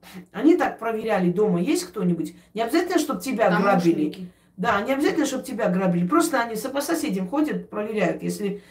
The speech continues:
Speaker 1: мало народу на этой территории, они зайдут. Понимаете? То есть, э, это плохая при-, привычка. И в Америке всегда, когда человек заходит домой, у них же там нельзя, э, ни забор, ничего. У них там все сплошное домой.
Speaker 2: Мгм.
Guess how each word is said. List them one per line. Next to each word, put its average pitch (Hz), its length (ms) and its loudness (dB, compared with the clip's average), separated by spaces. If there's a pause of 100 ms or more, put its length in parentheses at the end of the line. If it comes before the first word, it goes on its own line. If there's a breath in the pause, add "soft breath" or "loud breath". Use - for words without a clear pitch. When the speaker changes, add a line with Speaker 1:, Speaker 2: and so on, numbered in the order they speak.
(140 loud breath)
Speaker 1:
мало 311 360 4
народу 208 640 0
на 190 160 2
этой 170 220 -4
территории, 180 500 -4
они 277 220 0
зайдут. 220 560 -2 (240)
Понимаете? 190 640 -2 (720 loud breath)
То 254 80 -2
есть, 254 320 -2
э, 214 60 4
это 220 720 2 (160)
плохая 214 440 -2
при-, 156 280 -2
привычка. 165 580 -2
И 156 160 -4
в 185 80 4
Америке 233 460 4
всегда, 196 480 -2
когда 180 320 -4
человек 185 240 -4
заходит 190 440 -4
домой, 277 280 2
у 214 80 -2
них 214 140 -2
же 185 120 -2
там 180 220 -2
нельзя, 269 400 -2 (400 loud breath)
э, - 340 -10
ни 175 680 2
забор, 190 520 0
ничего. 185 420 -2
У 156 140 -6
них - 200 -10
там 151 160 -8
все 151 180 -8
сплошное 165 640 -4
домой. - 300 -2
Speaker 2:
Мгм. - 120 -8